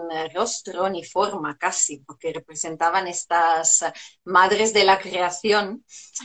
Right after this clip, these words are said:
y la diosa es el no ego, además, es como lo que contiene todo, el gran útero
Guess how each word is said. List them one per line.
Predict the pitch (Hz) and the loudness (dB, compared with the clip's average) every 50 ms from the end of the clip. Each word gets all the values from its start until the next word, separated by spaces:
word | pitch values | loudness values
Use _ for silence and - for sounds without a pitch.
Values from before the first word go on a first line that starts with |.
| - _ | -14 _
y | - 190 180 175 170 165 165 170 160 156 - | -6 -4 -2 -2 -2 -2 -2 -2 -2 -2 0
la | 196 190 190 190 | 4 4 4 4
diosa | 214 220 208 208 - - 240 220 | 6 6 4 4 4 4 4 4
es | 208 - - | 4 4 4
el | 196 185 175 170 170 170 165 - - | 2 2 0 -2 -4 -6 -8 -8 -8
no | 185 196 180 170 165 175 | -6 -4 -2 0 0 2
ego, | 196 233 226 196 185 175 156 - - - | 4 4 4 4 2 0 -2 -2 -4 -6
además, | 156 147 - - 190 220 240 233 - - | -6 -6 -6 -6 -2 -2 -2 -2 -2 -6
es | 175 - - | -8 -10 -10
como | - 175 170 165 | -8 -6 -4 -2
lo | 185 190 | -2 -2
que | - 190 - | -4 -4 -4
contiene | 196 185 175 175 180 175 170 165 165 | -4 -6 -6 -6 -8 -8 -6 -8 -8
todo, | - 208 208 208 185 170 156 147 - - - - - - - | -6 -4 -2 -2 -2 -2 -4 -6 -8 -14 -20 -20 -20 -14 -6
el | - 180 170 156 | -4 -4 -4 -4
gran | 165 175 185 202 196 190 196 190 - | -2 0 2 2 2 2 0 -6 -6
útero | 208 196 185 - 190 190 185 175 170 165 151 147 139 - - _ | -8 -8 -4 -2 -2 -2 0 0 -2 -2 -2 -4 -6 -10 -14 _